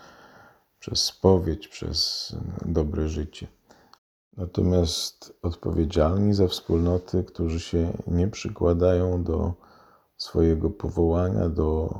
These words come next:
swojej odpowiedzialności za powierzony im lud Boży, tych czeka jakiś los dramatyczny. Dzisiejsza Ewangelia to jedna z najbardziej znanych scen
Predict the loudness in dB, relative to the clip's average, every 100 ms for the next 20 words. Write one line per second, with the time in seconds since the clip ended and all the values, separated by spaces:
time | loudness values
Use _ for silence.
0 | -10 -12 0 2 2 -2 -2 0 2 2
1 | 2 -2 -4 -6 -2 -2 -2 0 2 2
2 | 2 2 2 0 0 0 0 -2 -2 -6
3 | -10 -20 -20 _ _ _ _ _ -6 -6
4 | 0 0 0 -2 -4 0 2 2 2 0
5 | -4 -6 -8 -2 0 2 2 2 0 -2
6 | -8 -12 -14 -14 -16 -20 _ _ _ _
7 | _ -14 -2 0 0 2 0 2 2 4
8 | 4 4 0 -2 -2 0 0 -4 -8 -14
9 | -14 -4 -4 -2 -2 -2 0 2 2 0
10 | -2 -2 0 0 0 -2 -4 -6 -4 -2
11 | 0 0 -2